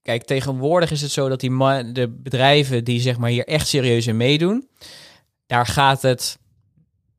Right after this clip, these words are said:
je, die, dat is wel echt die fase heel erg voorbij. En het gaat heel erg over, ehm, hoe kan ik zo goedkoop mogelijk energie krijgen? Dat is echt het spel.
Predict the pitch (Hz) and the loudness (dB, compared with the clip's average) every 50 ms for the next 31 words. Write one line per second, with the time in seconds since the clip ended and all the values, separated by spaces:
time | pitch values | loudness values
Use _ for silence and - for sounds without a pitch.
0 | _ _ _ _ _ _ _ _ _ _ _ _ _ _ _ _ - 120 123 120 | _ _ _ _ _ _ _ _ _ _ _ _ _ _ _ _ -10 -8 -8 -4
1 | 107 135 135 131 135 135 127 139 127 135 - - 143 131 - - 127 117 - - | -2 -4 -2 0 0 0 0 0 -2 -2 -2 -2 -2 -2 -2 -6 -8 -4 0 2
2 | 123 120 123 127 123 120 123 123 127 123 - - 123 110 113 113 120 131 139 135 | 2 4 2 2 0 -2 0 0 0 -2 -2 -6 -4 0 2 2 2 2 2 0
3 | 131 - - 123 120 113 120 117 120 139 139 139 131 127 127 123 123 123 120 117 | -2 -2 -2 -2 -2 -2 -2 2 2 4 6 6 4 4 2 0 0 0 0 0
4 | 113 117 113 113 117 120 - _ _ _ _ _ _ _ _ _ _ _ _ _ | 0 0 0 0 0 -4 -8 _ _ _ _ _ _ _ _ _ _ _ _ _
5 | _ _ - - - - - - _ _ _ _ _ - 127 120 117 113 113 113 | _ _ -16 -16 -16 -20 -20 -20 _ _ _ _ _ -2 0 2 4 4 4 2
6 | 110 110 107 110 - _ _ _ _ _ _ 139 143 139 135 - 147 135 135 131 | 2 0 -2 -6 -8 _ _ _ _ _ _ 0 0 0 2 2 2 4 4 2
7 | 123 - - - 127 120 120 120 117 120 - - _ _ _ _ _ _ _ _ | 2 0 0 2 2 4 4 4 2 0 -4 -8 _ _ _ _ _ _ _ _
8 | _ _ - - 135 131 - - 143 135 131 135 131 - 131 123 127 127 127 131 | _ _ -10 -8 -8 -8 -4 0 2 2 2 2 0 -2 -2 2 2 4 4 4
9 | 127 - 123 117 117 110 113 - - - - _ _ _ _ _ _ _ _ _ | 2 0 -2 -2 0 0 -2 -4 -8 -16 -20 _ _ _ _ _ _ _ _ _
10 | - 127 127 120 117 110 - 127 123 123 - - 123 104 95 110 117 - 113 117 | -6 -4 -4 -2 -2 -2 0 -2 -2 -2 -4 -4 -2 -2 -2 -2 -6 -10 -12 -4
11 | 113 120 123 135 139 123 - - 123 - - 120 - - - - 127 113 104 101 | 2 2 2 4 2 0 -2 -4 -4 -4 -4 -6 -6 -8 -4 -2 -2 -2 -2 -4
12 | - - | -8 -12